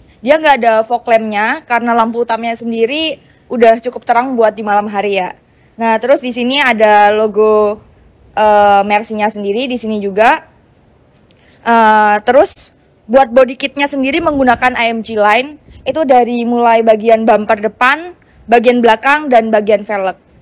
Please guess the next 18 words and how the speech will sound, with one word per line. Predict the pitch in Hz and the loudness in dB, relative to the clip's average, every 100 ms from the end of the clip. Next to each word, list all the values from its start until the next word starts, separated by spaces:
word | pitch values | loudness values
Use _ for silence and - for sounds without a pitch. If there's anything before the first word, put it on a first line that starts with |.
| _ _ _ | _ _ _
Nah, | 220 214 | -4 -4
terus | 208 285 269 | 0 -2 2
bagian | 254 240 240 | 2 2 0
depan | 240 311 | 0 -2
udah | 302 254 | 0 -2
selesai | 262 240 240 254 254 | -2 -6 -2 -2 -2
nih, | 254 | -6
kita | 226 233 233 | -8 -8 -4
lanjut | 233 226 226 277 - | -4 -6 -6 -10 -2
ke | 226 | 0
bagian | 208 208 220 | 0 0 -2
mesin. | 214 208 196 170 - - _ _ _ _ _ _ _ _ _ _ | -2 -8 -10 -12 -20 -20 _ _ _ _ _ _ _ _ _ _
Nah, | 233 233 | -2 0
kita | 254 262 | 2 2
lanjut | 262 262 - | 2 0 -2
ke | 240 | 0
bagian | 240 240 233 | 4 4 2
mesin. | 220 - 233 226 262 | -2 -4 0 2 0